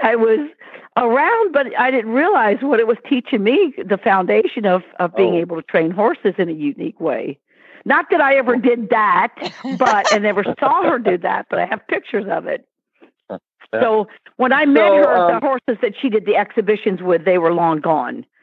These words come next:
Speaker 1: They had, um, passed
Speaker 2: Cool.
Speaker 1: away. So I never did get to meet those exhibition
Speaker 2: Yeah.
Speaker 1: horses.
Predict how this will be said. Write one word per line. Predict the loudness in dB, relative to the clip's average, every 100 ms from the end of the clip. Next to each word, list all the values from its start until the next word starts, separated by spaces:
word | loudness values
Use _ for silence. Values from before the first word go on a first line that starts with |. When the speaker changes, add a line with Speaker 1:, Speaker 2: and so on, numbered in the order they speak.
| _ -20 -18
Speaker 1:
They | -2 0
had, | 2 2 0 -4 0
um, | 2 4 2 -2 -4
passed | -2 2
Speaker 2:
Cool. | 2
Speaker 1:
away. | 0 -2 -4 -8 -4
So | 0 2
I | 0
never | 0 -2
did | -4 -2
get | -2 -4
to |
meet | -4 -4 -2
those | -2 0 0
exhibition | -2 -4 -4 -4 -4 -10
Speaker 2:
Yeah. | -8
Speaker 1:
horses. | -8 -8 -10